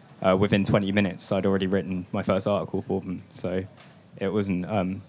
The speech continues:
I think people just have different experiences with certain things, but as soon as you're just thrown into the deep end, you realise that what I did in those first twenty minutes is what I'm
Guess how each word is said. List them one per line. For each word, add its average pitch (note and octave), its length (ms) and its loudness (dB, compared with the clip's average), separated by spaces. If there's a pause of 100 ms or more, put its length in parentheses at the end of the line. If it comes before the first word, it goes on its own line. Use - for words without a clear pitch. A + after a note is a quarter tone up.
(160)
I - 60 -8
think G#2 220 0
people G2+ 220 -4
just - 120 -10
have F#2 160 -4
different F#2+ 240 -6
experiences F#2+ 540 -2
with F#2 80 -8
certain F#2+ 240 -4
things, F#2+ 300 -6
but F#2 220 -6 (180)
as A#2+ 100 0
soon A2 160 2
as G2+ 100 0
you're F#2+ 60 0
just F#2+ 160 0
thrown F#2 160 4
into F#2 160 2
the - 60 -12
deep G2 240 4
end, F#2 260 0 (560)
you G#2 100 0
realise F#2 360 4
that E2+ 180 2
what F#2+ 200 4
I F#2+ 120 4
did F#2 220 2
in E2+ 80 0
those F#2 200 2
first F#2 300 0
twenty E2+ 240 0
minutes F#2 520 -2 (760)
is G2+ 140 -4
what F2+ 180 0
I'm F2+ 160 -6